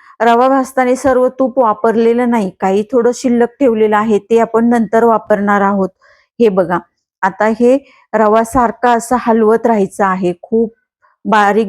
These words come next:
गॅसवरती आपण हा भाजत आहोत. आणि दुसरी महत्त्वाची टिप्स म्हणजे आपण इथे हे केळी घेतलेलं आहे, ते सोलून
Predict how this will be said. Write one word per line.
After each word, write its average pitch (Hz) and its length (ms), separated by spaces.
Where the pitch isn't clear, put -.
गॅसवरती 220 680
आपण - 240
हा 247 120
भाजत 220 460
आहोत. 180 260
आणि 233 220
दुसरी 262 360
महत्त्वाची 247 480
टिप्स 226 460
म्हणजे 226 440
आपण 240 340
इथे 240 260
हे 247 160
केळी 226 320
घेतलेलं 220 460
आहे, 208 260
ते 220 260
सोलून 233 480